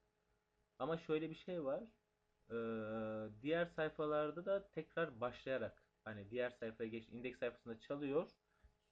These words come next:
Ee, müzik ilerlediği zaman referanslar sayfasına tıkladığınızda müzik kesilir, tekrar baştan başlar.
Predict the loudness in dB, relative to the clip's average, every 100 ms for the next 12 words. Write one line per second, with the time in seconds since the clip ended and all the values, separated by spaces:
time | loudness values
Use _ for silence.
0 | -6 -2 0 0 -2 -8 -12 _ _ _
1 | 0 2 2 0 -2 -4 -2 -2 -2 -2
2 | -6 -14 _ -6 -2 -2 -2 -2 -2 0
3 | -4 -6 -12 -8 -4 -4 -4 -4 -6 -8
4 | -6 -8 -10 -8 -8 -4 -6 -4 -8 -8
5 | -16 -14 -20 -10 -10